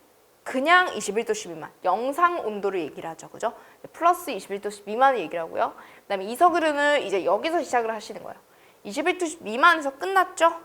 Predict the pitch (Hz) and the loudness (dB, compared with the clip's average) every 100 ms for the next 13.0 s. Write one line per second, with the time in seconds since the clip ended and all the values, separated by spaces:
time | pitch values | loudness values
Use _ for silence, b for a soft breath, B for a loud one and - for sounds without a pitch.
0 | - 190 190 - 349 370 370 320 302 294 | -12 -10 -10 -8 2 2 2 0 2 2
1 | 302 220 214 311 339 370 359 359 311 254 | 0 -2 -8 -2 0 0 4 8 8 6
2 | 262 269 226 226 220 226 285 302 277 - | 4 2 0 -2 -2 -2 0 0 -2 2
3 | 370 359 311 269 175 185 202 185 170 160 | 2 2 0 2 2 0 -4 -4 -4 0
4 | 233 - B B B 202 233 254 269 262 | 0 0 B B B -10 -6 -2 -2 -2
5 | 254 254 - 202 202 320 285 226 220 202 | -4 -8 -10 -8 2 2 2 -6 -10 -6
6 | 190 190 196 175 165 - - b b b | -6 -6 -8 -10 -14 -18 -20 b b b
7 | 202 202 285 294 285 220 208 247 226 226 | -10 -4 -4 -2 -6 -4 4 4 6 8
8 | 269 330 359 - - _ _ - 226 220 | 10 10 6 -10 -20 _ _ -2 0 -2
9 | 208 - - _ _ - 349 349 349 - | -4 -8 -20 _ _ -6 -2 0 -2 0
10 | 247 240 - 320 370 - _ _ 175 190 | 0 0 -2 -2 -2 -6 _ _ -12 -8
11 | 190 240 262 - - 320 220 - _ _ | 4 4 4 0 0 0 -6 -14 _ _
12 | - 180 196 247 226 202 185 269 392 | -8 -6 -6 0 2 2 2 2 2